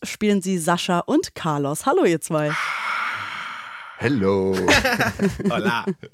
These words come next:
Speaker 1: Es geht schon lustig los hier. Ich freue mich richtig auf das Gespräch. Aber ihr wart ja beide schon mal bei Silvana zu Gast, deswegen wisst ihr auch, was als erstes kommt.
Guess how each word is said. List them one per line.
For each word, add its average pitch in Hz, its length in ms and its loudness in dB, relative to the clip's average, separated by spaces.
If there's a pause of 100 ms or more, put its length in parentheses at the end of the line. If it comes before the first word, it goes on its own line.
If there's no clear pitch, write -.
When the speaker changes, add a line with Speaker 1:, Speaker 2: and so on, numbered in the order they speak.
(1080)
Speaker 1:
Es - 80 -14
geht 240 160 2
schon 240 120 8
lustig 254 360 6
los 214 260 8
hier. 175 140 0
Ich 180 100 -4
freue 208 200 8
mich 190 140 2
richtig 175 260 0
auf 165 100 0
das 175 200 -2
Gespräch. 170 540 -2 (360)
Aber 254 380 8
ihr 226 160 4
wart 226 160 6
ja 247 100 6
beide 226 260 4
schon 233 180 0
mal 220 120 6
bei 208 140 6
Silvana 196 480 2
zu 240 140 -4
Gast, 220 240 0
deswegen 190 320 -2
wisst 202 160 -4
ihr 180 100 2
auch, 185 60 -2
was 185 160 0
als 180 140 0
erstes 180 400 -2
kommt. 175 360 2